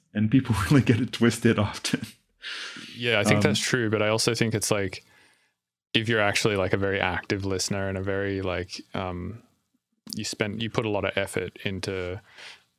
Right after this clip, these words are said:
Speaker 2: uh, telling the difference between what is kind of being done for the right reasons and what is not. It becomes very easy, I think, to tell when you listen to a piece of music, like, whether or not it's being made for the right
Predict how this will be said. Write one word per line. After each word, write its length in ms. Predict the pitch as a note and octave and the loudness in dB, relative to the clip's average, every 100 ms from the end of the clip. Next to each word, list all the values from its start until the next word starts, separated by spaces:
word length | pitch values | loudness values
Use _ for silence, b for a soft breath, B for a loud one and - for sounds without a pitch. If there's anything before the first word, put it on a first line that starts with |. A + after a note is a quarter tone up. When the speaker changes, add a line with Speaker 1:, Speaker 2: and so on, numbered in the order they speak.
| - | -8
Speaker 2:
uh, 180 | F2 F2 | -8 -6
telling 300 | - G#2 F#2+ F2+ | -4 -4 -4 -4
the 80 | |
difference 400 | F2+ F2+ F#2+ F#2 | -6 -6 -6 -8
between 480 | - - G#2 F#2+ F#2 | -8 -6 -6 -6 -8
what 140 | F#2 F2+ | -6 -6
is 400 | F#2 - - - _ _ _ | -6 -6 -10 -12 _ _ _
kind 200 | - G2 | -6 -6
of 180 | F2+ F#2+ - _ _ _ | -6 -10 -16 _ _ _
being 240 | G#2+ G2 F#2+ | -4 -2 -2
done 240 | F#2+ F#2 | -2 -2
for 120 | F#2+ | -4
the 100 | G2 | -4
right 260 | F#2 F2+ F2+ | -2 -2 -2
reasons 380 | F#2 F#2 G#2 F#2 | -4 -4 -6 -6
and 100 | F#2+ | -6
what 140 | F2+ | -6
is 160 | F2+ F#2+ | -6 -6
not. 280 | F#2 F2+ - B B B B - | -8 -8 -10 B B B B -6
It 60 | |
becomes 280 | A2 C3 A#2+ | -2 0 0
very 300 | G#2+ G2+ F#2+ | 0 2 0
easy, 180 | F#2+ G2 | 0 0
I 80 | F#2 | 0
think, 200 | G2+ F#2 | -2 -2
to 80 | G2 | -4
tell 420 | - G2 F#2 F#2 | -2 -2 -2 -2
when 140 | F#2 F#2 | -2 -4
you 100 | F#2 | -4
listen 260 | F#2 G#2 | -4 -4
to 60 | G2 | -6
a 60 | |
piece 260 | F#2 G#2 - | -4 -6 -4
of 60 | G2 | -6
music, 380 | F#2 G2 F#2 | -6 -6 -6
like, 280 | G2 F#2 F2+ | -4 -4 -8
whether 480 | - - B2+ G#2+ G2 | -14 -10 -6 -4 -2
or 80 | F#2 | -2
not 160 | F#2 F#2 | -4 -6
it's 100 | - | -6
being 320 | F#2+ F#2 F#2 | -6 -6 -6
made 260 | F2+ F#2 - | -6 -8 -6
for 100 | G2+ | -6
the 120 | F#2+ | -6
right 220 | F#2+ | -6